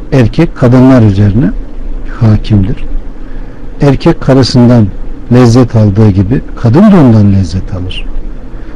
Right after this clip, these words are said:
Erkek karısının nafakasını temin ettiği için ondan bir derece daha üstündür kardeşlerim.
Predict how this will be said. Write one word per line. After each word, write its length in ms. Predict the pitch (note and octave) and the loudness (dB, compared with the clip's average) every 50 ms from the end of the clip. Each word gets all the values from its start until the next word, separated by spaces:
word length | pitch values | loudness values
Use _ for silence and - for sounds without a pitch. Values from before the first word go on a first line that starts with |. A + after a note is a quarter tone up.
| - - - - - | -12 -12 -8 -2 0
Erkek 420 | C#3+ C#3 B2 - - F3 - - | 2 2 2 2 0 0 0 0
karısının 540 | - - B2 C3 B2 - C#3 C#3+ D#3 E3 D3 | 0 0 2 2 2 2 2 4 4 6 4
nafakasını 600 | C3 A#2+ - B2+ A2+ - A#2 A2 - A2+ A2+ A2+ | 4 2 2 0 0 0 0 0 2 2 0 0
temin 360 | - - A2+ A#2 B2 D3+ D3+ | 2 2 2 4 4 4 4
ettiği 380 | C#3 A#2+ A2 - - - G#2 F#2+ | 4 2 2 0 -2 -2 -2 -2
için 300 | F2+ - - D3+ E3+ - - | -2 -2 -2 -2 -2 -2 -2
ondan 460 | - C#3 A#2+ A2 G2+ G#2 G#2 G2+ G#2+ A#2+ | 0 2 2 2 2 2 2 2 2 2
bir 200 | C#3+ C3+ A2 G2 | 2 2 2 2
derece 420 | G#2 G2 F#2 F#2 E2+ G2 C3 D#3+ - - - - - - - - - - - - - - | 0 0 0 -2 -2 -4 -4 -4 -4 -6 -6 -8 -8 -8 -8 -8 -8 -8 -8 -6 -4 -2
daha 280 | A2+ G2 F#2 G#2 A#2+ - - - - - - - | 0 0 0 0 -2 -2 -4 -6 -6 -8 -6 -8
üstündür 480 | - - - - A#2 G#2 F#2+ F2 F2+ - - - | -8 -8 -4 -2 0 0 0 -2 -4 -8 -6 -8
kardeşlerim. 560 | G2 F2+ E2 F2+ F2 E2 - - F#2+ - | -8 -6 -6 -8 -8 -8 -8 -8 -6 -6